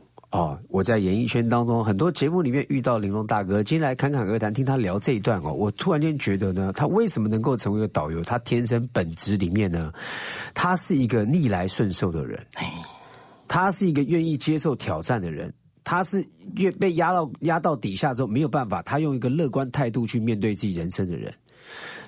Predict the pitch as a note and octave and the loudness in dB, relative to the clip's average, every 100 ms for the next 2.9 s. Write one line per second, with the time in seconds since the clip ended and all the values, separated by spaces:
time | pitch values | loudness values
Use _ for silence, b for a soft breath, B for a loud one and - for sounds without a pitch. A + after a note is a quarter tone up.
0 | B - F3+ A#3+ G3 F#3 F#3 B2+ G#2 A2+ | B 2 4 4 4 2 2 0 0 0
1 | C#3 C#3+ C#3 A2+ G2 D#2 - - - D#3+ | 0 2 0 0 -4 -4 -10 -12 -2 0
2 | B2+ A#2 G2 E2+ E2 F#2 - D#2+ D#2 | 2 0 -2 -4 -4 -4 -4 -8 -8